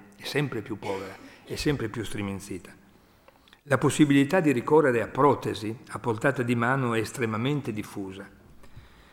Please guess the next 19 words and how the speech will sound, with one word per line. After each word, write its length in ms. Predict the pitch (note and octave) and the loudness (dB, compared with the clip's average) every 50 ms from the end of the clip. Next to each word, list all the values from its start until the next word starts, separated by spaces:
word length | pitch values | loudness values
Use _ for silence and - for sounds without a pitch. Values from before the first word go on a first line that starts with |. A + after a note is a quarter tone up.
| _ _ _ _ _ _ _ | _ _ _ _ _ _ _
E 100 | - A#2+ A#2+ | -2 0 4
l'arco 360 | C#3 F3 G3 F3+ - - C#3 | 6 6 6 6 6 4 6
del 160 | B2+ C3 B2+ | 8 8 6
rapporto 480 | B2 B2+ A#2 B2 D#3 D#3+ D#3 B2+ - A#2+ | 8 6 2 6 6 6 6 6 4 0
non 220 | B2 C#3 D#3 D3+ | 2 2 2 2
protesico 680 | - C#3+ B2+ A#2+ - D3 C#3 C3 A#2 G#2+ A2 G#2 G#2+ | 2 2 2 2 6 8 8 8 6 4 0 -2 -2
con 240 | F#2+ - - C#3+ C3 | -2 0 2 2 4
le 360 | B2+ B2 G#2 - - - - | 4 2 2 0 -6 -14 -2
tecnologie, 760 | - D3 C3+ - C3 A#2 A2+ A#2 A#2 A2+ A#2+ B2 A2 G2 G2+ G2+ | 0 0 0 2 0 0 2 0 0 0 0 0 0 0 0 -2
cioè 200 | - B2 A#2 - | -4 -6 -6 0
chi 120 | - E3 | -2 -2
può 280 | E3+ - D3 D3+ D3+ C3+ | 0 2 4 6 6 6
veramente 440 | B2 A2+ A2 A2+ C3+ D3 C#3+ B2 A2+ | 6 4 2 2 0 0 0 -2 0
avere 180 | G#2+ A#2+ A#2+ | 2 2 2
un 80 | A#2 A2 | 2 2
rapporto 840 | A2 G#2 - B2+ B2 A#2+ - - B2 G#2 G2 G2+ G#2 - - - _ _ _ _ _ _ _ _ _ _ | 0 -2 2 2 2 2 2 -2 -2 -2 -2 -2 -4 -10 -20 -20 _ _ _ _ _ _ _ _ _ _
con 160 | - C3 B2+ | -6 -4 -2
la 100 | A#2+ A2 | -2 -4
tecnologia 720 | A2+ C#3 C3 - A#2+ A2+ G#2+ A2 A2 A#2+ C3+ A#2 G2 F#2+ | -4 -6 -8 -6 -6 -4 -4 -4 -2 -2 -2 -2 -2 -4